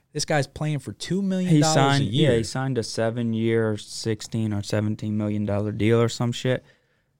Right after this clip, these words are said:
Speaker 2: in nineteen ninety-one or something. Um, seven years is a long time, and he, he admitted in, in the thing that he probably made a mistake and that he couldn't afford to gamble.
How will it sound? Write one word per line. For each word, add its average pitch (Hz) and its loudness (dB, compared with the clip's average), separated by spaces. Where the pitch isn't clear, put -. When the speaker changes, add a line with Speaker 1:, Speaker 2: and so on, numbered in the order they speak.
Speaker 2:
in 143 6
nineteen 123 2
ninety-one 110 2
or 107 -6
something. - -10
Um, 127 2
seven 147 2
years 147 4
is 127 0
a 120 2
long 123 2
time, 127 2
and 120 0
he, 143 0
he 180 0
admitted 165 4
in, 160 2
in 151 2
the 143 4
thing 151 2
that 117 4
he 131 0
probably 131 2
made 127 2
a 120 2
mistake 127 0
and 113 0
that 107 0
he 123 -2
couldn't 123 -4
afford 127 -2
to 123 2
gamble. 117 0